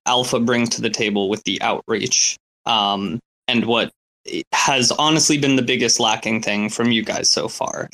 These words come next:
Uh, things like Void and Protocol, uh, sorry, Void and Skip were kind of, they're in the cosmos already. They were Luna. Um,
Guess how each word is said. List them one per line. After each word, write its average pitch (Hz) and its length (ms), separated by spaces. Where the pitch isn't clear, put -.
Uh, 110 240
things 127 220
like 117 180
Void 120 420
and 113 160
Protocol, 110 800
uh, 101 260
sorry, 101 300
Void 117 320
and 110 200
Skip - 380
were 147 220
kind 165 260
of, 143 120
they're 151 180
in 160 140
the 131 80
cosmos 113 520
already. - 320
They 127 100
were 117 120
Luna. - 360
Um, 113 580